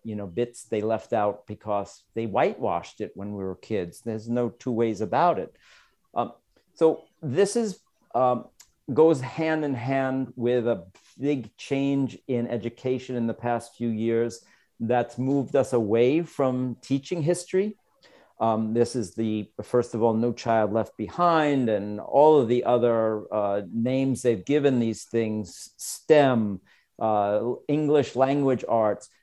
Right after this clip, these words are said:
have really taken away from the importance of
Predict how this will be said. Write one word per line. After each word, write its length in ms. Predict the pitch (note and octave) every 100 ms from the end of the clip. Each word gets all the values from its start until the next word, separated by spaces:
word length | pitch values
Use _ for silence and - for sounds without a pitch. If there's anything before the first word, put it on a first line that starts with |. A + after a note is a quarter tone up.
| _
have 220 | C3 G#2+
really 380 | C3 D#3 F3 D#3+
taken 480 | C#3 - E3+ D#3+ D3
away 560 | C#3 B2+ C3+ C3 B2+ A#2+
from 300 | - B2 A#2+
the 180 | A#2 -
importance 1040 | A2+ - - - F#3+ F#3 A#2+ A2 - - _ _ -
of 420 | B2+ A#2+ A#2+ -